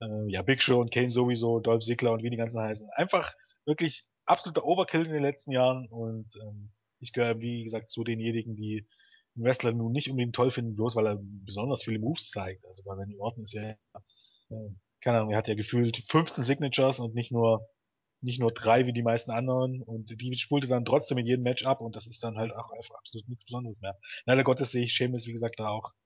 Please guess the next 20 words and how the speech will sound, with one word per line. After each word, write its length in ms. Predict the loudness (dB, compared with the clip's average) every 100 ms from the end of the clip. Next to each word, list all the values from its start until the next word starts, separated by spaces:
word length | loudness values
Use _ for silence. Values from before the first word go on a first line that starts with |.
| _ _ _ _ -10
auf 80 | -4
einem 100 | 2
ähnlichen 300 | 2 6 6
Level. 420 | 8 8 4 -2 _
Ähm, 260 | 0 0 2
das 180 | 0 4
sollte 220 | 4 4
jetzt 220 | 2 2
gar 100 | 0
nicht 160 | -2 0
abwerten, 380 | 0 4 2 2
dass 140 | -2
die 80 | -2
schlechte 280 | -2 0 2
Wrestler 300 | 2 2 2
sind, 240 | 0 0
aber 480 | 2 6 6 4 0 -10 -20 -20 _ -6
es 180 | -4
ist 160 | 0 4
halt 300 | 6 6